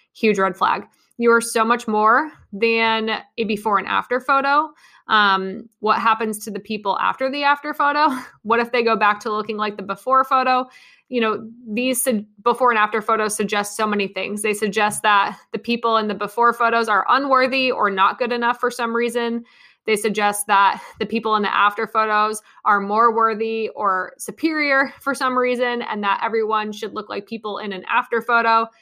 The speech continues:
and that if you look like someone in a before photo, you are not good enough. They suggest that bodies are not supposed to change after they hit the after photo, <laughs> which is just untrue. Um, our bodies are supposed to change,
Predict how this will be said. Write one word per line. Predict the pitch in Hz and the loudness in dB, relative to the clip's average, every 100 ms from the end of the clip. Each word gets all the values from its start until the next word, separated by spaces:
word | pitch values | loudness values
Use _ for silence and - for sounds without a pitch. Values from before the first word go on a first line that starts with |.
| _ - | _ -6
and | 202 | -2
that | 196 | -2
if | 202 | -2
you | 190 | -2
look | 214 214 | -2 -2
like | 208 | -4
someone | - 208 202 202 | -2 0 0 -2
in | 202 | -6
a | 196 | -6
before | 185 220 214 | -6 0 0
photo, | 202 214 208 202 202 | 2 2 2 2 2
you | 202 202 | 0 0
are | 196 | 0
not | 175 180 202 | 0 -4 -4
good | 202 | -4
enough. | 254 311 - _ _ _ _ _ _ _ _ _ - | -2 -4 -6 _ _ _ _ _ _ _ _ _ 0
They | 226 | 2
suggest | 240 214 233 226 | 4 2 2 2
that | 240 214 190 | 2 2 4
bodies | 208 214 226 226 | 4 4 2 0
are | - 214 | 0 2
not | 202 202 | 2 0
supposed | 214 214 208 208 | -6 -6 -8 -10
to | |
change | 202 202 185 208 233 | -10 -8 -4 -4 -4
after | - 202 208 | -2 -2 -2
they | 196 190 | -6 -6
hit | 202 190 | -6 -4
the | 185 | 0
after | 185 202 | 0 0
photo, | 190 190 175 - | -2 -2 0 -2
<laughs> | 170 - - | -2 -8 -2
which | 233 226 | -2 0
is | 226 196 | -2 0
just | 226 254 - _ _ _ _ _ _ | 0 -2 -6 _ _ _ _ _ _
untrue. | 233 220 208 196 196 254 - | -2 -2 -2 -2 0 -2 -4
Um, | - 226 202 180 180 202 226 | 0 2 4 2 0 -8 -2
our | 202 | 0
bodies | 202 190 196 196 - | 4 4 2 -2 -2
are | 196 175 | -4 -4
supposed | 196 208 208 208 | -6 -6 -6 -8
to | 208 | -10
change, | 220 220 247 | -6 -4 -6